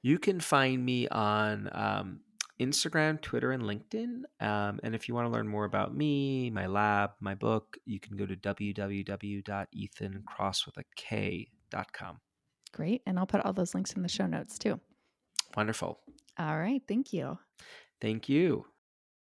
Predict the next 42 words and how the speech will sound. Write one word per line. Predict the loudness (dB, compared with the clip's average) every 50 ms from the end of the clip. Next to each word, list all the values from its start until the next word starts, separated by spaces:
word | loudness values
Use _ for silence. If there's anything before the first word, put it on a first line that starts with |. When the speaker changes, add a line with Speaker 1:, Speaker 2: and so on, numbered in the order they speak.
| _ _ _ _ -20 -20 -20 -20 -20 -20 -20 -4 2
Speaker 2:
Thanks | 4 6 6 8
so | 8 10
much | 10 10 10 8
for | 6 6
tuning | 6 6 6 6 6 6 6
in. | 6 4 4
I | 6
hope | 8 8 8
you've | 8 8 8
enjoyed | 8 8 8 8 8 8 8
my | 8 6 4
chat | 4 4 4 6 6
with | 4 4 4 4
Ethan. | 4 4 4 4 4 6 6 6 4 4 0 -4 -18 -20 -20 -20 -8 -4
If | 4 8 10
you | 12 12
wanna | 12 12 10
get | 10 10
in | 8 8
touch | 8 8 8 8 8
with | 6 8
him, | 8 8 10 10 8 8 6 2 0 -4 -18 _ _ _ _ -20 -20 _ -20 -20 -4 4
find | 6 8 10 10
his | 10 8 10
books, | 10 10 10 10 6 0 -2 -2 -2 -2 -4 -8 -12 -18 -20 _ _ -20 -20 -4 4
or | 8 10 12 12 12 10 10
any | 8 8 8 8
of | 8
the | 8 6
links | 8 8 6 6 4 4
that | 4 4
we | 6 6
have | 6 6 6
in | 6
the | 4
show | 6 6 8 8
notes, | 8 8 6 6 4 2 4
go | 6 8 8
to | 8
simplefamilies | 8 8 8 8 10 8 8 8 8 8 8 8 6 6 4 4 6
dot | 6 6 6 4 0
com | 2 6 6 8 8 10 8 6 6